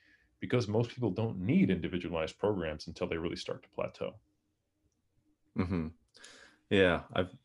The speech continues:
Speaker 2: found it, I find it difficult sometimes to, yeah, like, talk about these variables in order when they're all sort of interlaced in terms of how they affect each other, you know, in terms of volume and intensity and frequency and rep ranges.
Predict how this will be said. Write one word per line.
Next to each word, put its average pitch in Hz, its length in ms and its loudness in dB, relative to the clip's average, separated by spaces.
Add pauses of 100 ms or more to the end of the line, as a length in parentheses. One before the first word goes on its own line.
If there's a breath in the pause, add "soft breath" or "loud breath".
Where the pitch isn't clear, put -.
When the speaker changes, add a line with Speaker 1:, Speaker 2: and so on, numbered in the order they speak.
(280)
Speaker 2:
found 110 320 4
it, 104 160 6 (480)
I 110 60 2
find 120 200 4
it 98 140 4
difficult 92 460 4
sometimes 85 520 2
to, 85 220 6
yeah, 80 200 4
like, 71 200 0 (400)
talk - 300 2
about 85 240 4
these 87 160 -2
variables 82 640 0 (100)
in 95 140 2
order 85 480 2
when 82 400 0 (380 loud breath)
they're 85 220 8
all 82 180 6
sort 85 220 0
of 78 100 -2
interlaced 82 640 2
in 85 80 0
terms 80 280 -4
of 80 80 -2
how 80 160 2
they 78 120 0
affect - 340 -2
each - 160 -2
other, 80 360 0
you 85 100 -4
know, 80 160 -2
in 82 80 -4
terms 82 260 -4
of 76 180 -8 (480 loud breath)
volume 95 440 6
and 82 80 0
intensity 90 520 0
and 78 140 -2
frequency 95 680 0
and 73 120 -2
rep 95 240 2
ranges. 92 560 0